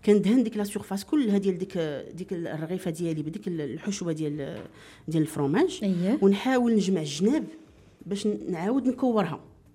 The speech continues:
Speaker 1: نحاول ما نخلي حتى شي تقيبه ولا شي حاجه باش يتنفخ ليا منين يكون كيطيب.
Speaker 2: هادي بحال، آه، البيتزا اللي كنخدموا دوك الحواشي او الاطراف ديالها ب-،
Speaker 1: تقريبا،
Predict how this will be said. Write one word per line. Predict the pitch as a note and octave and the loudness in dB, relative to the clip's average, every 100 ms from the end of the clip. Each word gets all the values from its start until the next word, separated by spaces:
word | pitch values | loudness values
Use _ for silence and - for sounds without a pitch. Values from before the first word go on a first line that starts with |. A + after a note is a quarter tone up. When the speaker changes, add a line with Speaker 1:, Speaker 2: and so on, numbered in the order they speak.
| _ - - _ - | _ -20 -20 _ -10
Speaker 1:
نحاول | D#3 - G3 G3 | -8 0 4 4
ما | |
نخلي | F#3 - F3 | 2 0 -4
حتى | E3+ B3 | -4 -6
شي | A#3+ | -6
تقيبه | G#3+ G3 E3+ D#3 | -6 -6 -4 -4
ولا | D#3 | -4
شي | E3+ | -8
حاجه | - E3+ A#3 G#4+ - - | -8 -4 -4 -6 -14 -18
باش | D#3+ F3+ - | -10 -10 -8
يتنفخ | F#3 E3 G3+ G3 - | -10 -4 -2 -2 -4
ليا | G#3+ C#4 | -4 2
منين | C#4 B3+ | 2 2
يكون | - A3 | 0 0
كيطيب. | G#3 F#3+ A2+ A#2+ - - | 0 -2 -6 -10 -16 -4
Speaker 2:
هادي | F#3 F#3+ | -2 0
بحال، | G3+ G3 B3 C4+ B3+ | 0 0 2 2 4
آه، | A3+ A3 A3 G#3+ G#3 - | 4 6 6 4 2 2
البيتزا | G3 G3 A3 F#3 F#3+ | 0 2 -2 0 2
اللي | A#3 A3 | 2 2
كنخدموا | A3 G3 F#3+ G#3 A3+ | 0 -2 0 4 4
دوك | G3+ G3+ | 2 0
الحواشي | G#3+ - G#3+ A3 G#3+ - | -2 2 4 6 4 2
او | G#3+ G#3 | 0 4
الاطراف | G3+ G3 G3 A#3 A3 | 4 2 2 0 0
ديالها | F3 G#3 G3+ G#3 | 2 2 4 2
ب-، | G3+ | 4
Speaker 1:
تقريبا، | F#3+ G3+ G3+ | 4 6 6